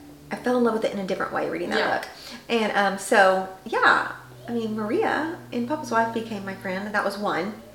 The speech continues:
Speaker 2: That's
Speaker 1: And
Speaker 2: so cool.
Speaker 1: Yeah, and then, of course, Beyond Ourselves by Catherine Marshall was one that met me right where I was spiritually, and just, I knew the Lord was near.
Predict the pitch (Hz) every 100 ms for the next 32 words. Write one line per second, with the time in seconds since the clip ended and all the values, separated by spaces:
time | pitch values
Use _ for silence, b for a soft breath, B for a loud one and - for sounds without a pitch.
0 | - - - - 247 214 277 - 277 196
1 | - 403 226 233 226 214 208 202 196 -
2 | 220 202 190 196 196 233 202 196 - 190
3 | 185 190 185 185 180 190 196 175 - B
4 | B B 202 196 190 190 190 170 - -
5 | 208 214 214 208 196 196 196 180 175 170
6 | - - 233 214 202 - 175 170 175 -
7 | B B 208 202 208 185 - - - -
8 | - - - 208 214 202 202 208 196 180
9 | 175 160 156 165 - - -